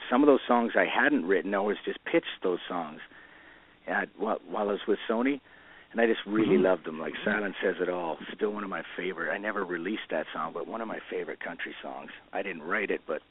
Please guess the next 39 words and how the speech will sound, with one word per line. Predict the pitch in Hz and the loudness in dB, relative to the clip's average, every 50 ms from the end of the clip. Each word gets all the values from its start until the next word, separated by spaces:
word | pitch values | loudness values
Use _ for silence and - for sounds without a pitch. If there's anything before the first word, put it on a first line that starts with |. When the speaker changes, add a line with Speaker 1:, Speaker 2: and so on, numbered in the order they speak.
| _ - | _ -10
Speaker 1:
I | 85 87 | -10 -8
loved | 87 90 90 78 76 - - - | -6 -6 -8 -8 -10 -14 -14 -12
singing | 101 98 92 87 80 | -12 -12 -12 -12 -12
it | 73 69 | -14 -14
and | - 85 87 87 | -14 -14 -12 -10
loved | 92 95 87 78 | -8 -10 -8 -10
the | 85 85 - - | -12 -12 -10 -8
song. | 98 90 82 82 82 - _ _ - _ _ _ _ _ _ _ _ _ - - - - - - - - - - - - - - - - - - | -8 -8 -8 -10 -14 -18 _ _ -20 _ _ _ _ _ _ _ _ _ -20 -20 -20 -20 -20 -20 -20 -20 -20 -20 -20 -20 -20 -20 -20 -20 -8 2
Speaker 2:
It | - 165 151 | 4 6 8
must | 170 220 - - - | 10 8 8 8 8
be | 262 208 | 8 8
a | |
great | 160 165 180 170 170 - - - | 10 10 10 10 8 6 4 6
feeling. | 170 160 160 151 139 135 | 8 10 10 10 8 6
I | 131 | 4
know | 131 143 147 | 2 2 2
I've | 143 - | 2 4
talked | - 151 139 - | 4 4 4 4
to | 151 151 | 4 2
other | 135 135 139 127 | 4 4 4 6
artists | 120 120 120 120 - - - 135 | 4 4 4 4 4 2 2 2
when, | 135 127 127 127 123 | 2 2 2 2 2
uh, | 123 123 120 123 | 2 4 4 2
of | - - | 2 4
course, | - 143 135 131 - | 4 6 6 4 4
you | 135 123 | 4 6
write | 143 151 147 - | 6 6 6 6
your | - 131 135 | 4 4 4
own, | 143 143 139 | 4 4 4
but | 127 127 120 - - - - - | 4 2 2 0 -6 -14 -6 2
when | - 151 147 147 | 6 6 6 6
you | 139 | 6
do | 131 185 220 | 6 6 6
get | 202 175 156 - - | 8 6 6 4 4
pitched | - - 190 190 - - - | 2 2 2 2 2 -4 -2
songs, | 151 139 127 123 131 139 123 135 | 2 2 4 4 2 0 -2 -4
and | 131 127 | -4 -4
you | 127 | -4
do, | 120 156 208 240 | 0 4 6 6